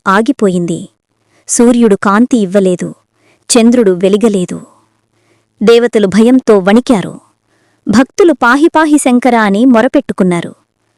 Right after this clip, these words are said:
తర్వాత శివుడు తనలోని తపస్సు శక్తిని సమకూర్చి, నుదిటి మధ్య నుంచి ఒక అగ్ని జ్వాలన్ని వెలువరించాడు.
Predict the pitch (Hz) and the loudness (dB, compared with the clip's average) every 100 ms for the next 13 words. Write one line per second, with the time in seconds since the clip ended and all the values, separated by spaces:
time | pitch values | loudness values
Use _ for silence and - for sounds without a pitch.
0 | _ _ _ _ 202 196 190 202 165 - | _ _ _ _ -2 0 -2 -4 -12 -16
1 | _ _ _ _ _ _ - 269 277 277 | _ _ _ _ _ _ 0 2 2 0
2 | 240 226 233 302 294 226 381 - 330 240 | 0 2 4 2 0 -2 -2 -2 -2 -4
3 | - 202 196 202 240 262 - 185 - _ | -2 -4 -2 -4 -2 -4 -2 -6 -8 _
4 | _ _ _ _ 233 247 320 262 208 190 | _ _ _ _ 0 2 2 2 2 0
5 | 208 196 - 170 - _ _ 220 - - | 0 0 -2 -6 -10 _ _ -4 -2 -2
6 | 214 262 262 - 208 247 269 220 196 208 | 0 2 2 2 2 4 2 2 2 0
7 | 220 202 - 185 185 | 0 -2 -4 -6 -8